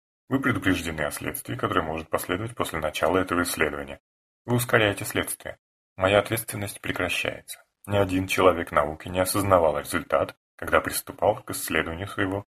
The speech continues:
мульсирующего мозга и следствие колебаний науки, ибо человек пребывает в скрытом будущем. История,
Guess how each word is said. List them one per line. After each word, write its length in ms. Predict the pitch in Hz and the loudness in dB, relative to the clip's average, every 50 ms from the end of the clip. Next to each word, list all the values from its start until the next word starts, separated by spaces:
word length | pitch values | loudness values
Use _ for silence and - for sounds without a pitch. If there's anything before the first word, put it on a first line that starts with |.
| _ _ - | _ _ -2
мульсирующего 960 | 104 95 92 87 - - - - 85 85 90 98 95 92 - - 95 92 90 | 0 0 0 0 -2 -4 -4 -4 -4 -4 -2 -4 -4 -4 -4 -4 -2 -2 -2
мозга 440 | 82 76 73 71 71 - - - - _ _ _ _ _ - | -4 -4 -6 -8 -8 -10 -12 -14 -14 _ _ _ _ _ -4
и 140 | 101 104 | -2 -2
следствие 640 | 101 - - 95 90 87 90 - - - - 80 78 | -2 -2 0 0 0 0 0 -2 -6 -6 -6 -6 -6
колебаний 560 | - - 78 76 78 78 82 76 76 73 69 | -6 -6 -4 -4 -2 -2 -2 -2 -2 -4 -8
науки, 600 | 64 67 65 67 76 95 117 123 - 117 120 - _ _ _ _ _ | -10 -10 -10 -8 -8 -8 -8 -8 -8 -10 -10 -12 _ _ _ _ _
ибо 180 | - 82 - - | -10 -10 -8 -6
человек 480 | - - 80 73 69 73 92 110 120 | -6 -4 -2 -2 -2 -2 -4 -6 -4
пребывает 480 | - 107 104 92 92 95 95 92 92 92 | -2 -2 -2 -2 0 0 0 0 0 -2
в 80 | - - | -6 -10
скрытом 400 | - - 80 78 - - 82 78 | -8 -8 -8 -8 -6 -8 -8 -8
будущем. 420 | - 76 71 71 - - - - - _ _ _ _ _ _ _ _ _ _ - | -8 -10 -10 -10 -10 -12 -12 -14 -20 _ _ _ _ _ _ _ _ _ _ -6
История, 540 | 120 - - 139 147 156 135 90 80 - | -4 -2 0 2 2 4 2 2 0 -4